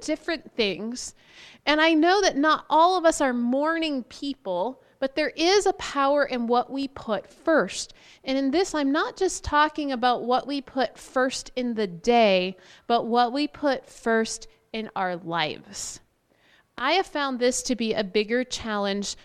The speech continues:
than even waking up in the morning. And that is, do I spend time with God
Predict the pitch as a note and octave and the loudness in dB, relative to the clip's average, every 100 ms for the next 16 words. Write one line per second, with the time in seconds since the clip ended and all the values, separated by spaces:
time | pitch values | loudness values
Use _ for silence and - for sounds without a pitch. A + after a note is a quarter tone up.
0 | - G#3 - A3+ A3+ A#3 A3 G#3 G#3 - | -4 -4 -4 -4 -2 -2 -2 -4 -6 -8
1 | F#3+ F3+ F#3+ F3+ F3 E3+ E3+ F3 E3+ - | -8 -8 -10 -12 -14 -12 -10 -10 -12 -14
2 | _ _ _ _ _ _ _ - A#3+ G#3 | _ _ _ _ _ _ _ -6 -4 0
3 | G#3+ B3 - G#3 F#3+ F#3 - - _ - | 2 0 0 -2 0 0 -6 -16 _ -8
4 | F#3 B3+ D#4 D#4+ - B3+ A#3+ A3+ G#3+ A3 | -2 2 4 2 -2 -2 -2 -6 -8 -4
5 | A#3 A#3 G3 F#3 F#3 | -4 -2 0 2 0